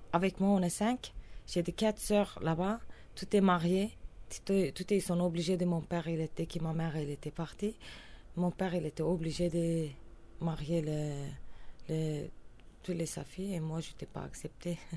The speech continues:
<laughs> J'ai sorti. Mais je voulais pas de marier. En fait, même temps, euh,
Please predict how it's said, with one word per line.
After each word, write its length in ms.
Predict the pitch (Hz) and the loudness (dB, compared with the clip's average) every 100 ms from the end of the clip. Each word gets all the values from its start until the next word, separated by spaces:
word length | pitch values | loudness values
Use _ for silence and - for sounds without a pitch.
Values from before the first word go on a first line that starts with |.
| - 156 - | -8 -10 -2
<laughs> 460 | - 277 - - | 0 0 -2 2
J'ai 380 | 208 196 190 214 | 4 4 4 0
sorti. 540 | 196 214 190 - 202 - - - - - - - | 2 2 2 4 2 2 -4 -10 -10 -10 -10 0
Mais 480 | 185 185 180 175 170 185 - - - - - - - - - | 4 6 6 4 2 -2 -8 -10 -10 -14 -14 -14 -14 -10 4
je 80 | 202 | 8
voulais 180 | 208 208 | 8 8
pas 160 | 262 | 6
de 80 | 254 | 6
marier. 560 | 226 196 196 220 294 - - - - | 6 4 6 6 4 -2 -10 -12 -4
En 120 | 175 | -2
fait, 400 | 180 202 214 - - | 2 4 2 0 2
même 260 | 202 202 | 6 6
temps, 320 | 202 208 226 | 4 4 6
euh, 220 | 214 170 | 6 6